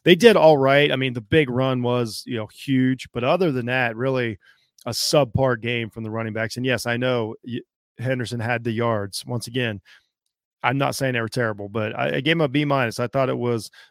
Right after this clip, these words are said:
the running attack had its worst game in a while. Offensive line, I gave him a C plus. I know it's crazy. They didn't give up any sacks. Uh, they did a pretty good job,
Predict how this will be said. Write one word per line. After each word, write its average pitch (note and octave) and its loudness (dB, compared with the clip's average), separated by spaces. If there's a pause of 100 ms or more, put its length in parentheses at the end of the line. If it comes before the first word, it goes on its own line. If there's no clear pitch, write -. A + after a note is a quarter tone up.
the A#2+ -2
running D3 2
attack B2+ 0
had B2 -2
its A2 -8
worst A#2 -4
game A2+ -2
in G#2 -6
a G2+ -6
while. G#2 -6 (920)
Offensive F3 4
line, D#3+ 4
I - 2
gave D3 2
him C#3 2
a - -2
C - -2
plus. B2 -2
I B2 -4
know C#3+ 2
it's C#3+ 0
crazy. C3+ 0 (340)
They C#3 2
didn't E3+ 6
give D3+ 2
up D3 0
any B2 -2
sacks. A#2 -2 (520)
Uh, A#2+ -2
they B2 -2
did D3 0
a - -10
pretty D#3+ -2
good C3+ -6
job, C#3 0